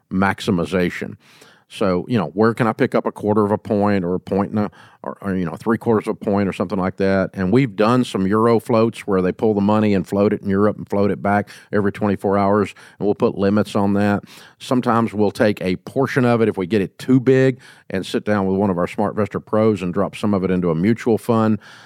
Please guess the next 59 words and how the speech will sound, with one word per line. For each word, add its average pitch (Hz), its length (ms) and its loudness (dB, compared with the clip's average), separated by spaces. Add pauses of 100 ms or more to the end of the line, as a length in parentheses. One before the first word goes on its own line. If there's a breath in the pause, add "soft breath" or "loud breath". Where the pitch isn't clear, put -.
(140 loud breath)
uh, 85 460 -2
just 98 160 -10
a, 92 180 -6
something 104 280 -4
like 92 140 -2
an 85 80 -4
index 98 380 0
fund, 101 320 0
and 90 120 -2
let 90 120 0
it 80 100 -2
lay 95 180 0
over 92 160 0
there, 98 100 0
and 85 100 -2
it'll 85 160 -4
earn 107 200 0
a 82 120 -2
little 104 280 2
bit 117 240 0
more, 117 400 2 (340 loud breath)
but 98 160 0
it's - 160 -4
got 101 160 0
a - 20 2
little 95 160 2
more 87 160 0
risk 110 320 0
on 110 200 4
it. 110 120 0 (460 soft breath)
Um, 85 520 -4 (920)
I 123 80 0
can 120 100 4
get 120 120 4
that 107 160 0
money 104 320 4
moved 104 400 4
in 95 80 2
about 90 300 0
forty-eight 95 500 0
hours, 95 340 2
twenty-four 98 460 0
hours, 92 260 2
something 95 220 -4
like 95 140 0
that 98 160 2
if 85 100 -2
I 82 60 -2
need 95 260 2
it, 98 100 2
and 92 120 -6
very 95 200 0
seldom 95 320 -2
do 90 120 2
I 80 80 -2
have 90 160 0
a 80 80 -2
huge 113 640 2
hit. 90 260 0